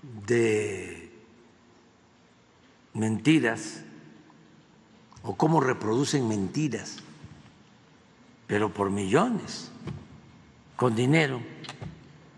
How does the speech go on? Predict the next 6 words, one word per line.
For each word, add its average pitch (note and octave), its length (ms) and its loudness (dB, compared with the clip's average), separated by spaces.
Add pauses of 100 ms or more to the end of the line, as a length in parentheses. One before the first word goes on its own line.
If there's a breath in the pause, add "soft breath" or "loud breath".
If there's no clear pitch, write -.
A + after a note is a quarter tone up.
(1500)
para B2 280 6
seguir C#3 380 0
vacunando C3+ 760 -2
a B2 40 -2
la G2+ 120 -4
gente A#2 380 -8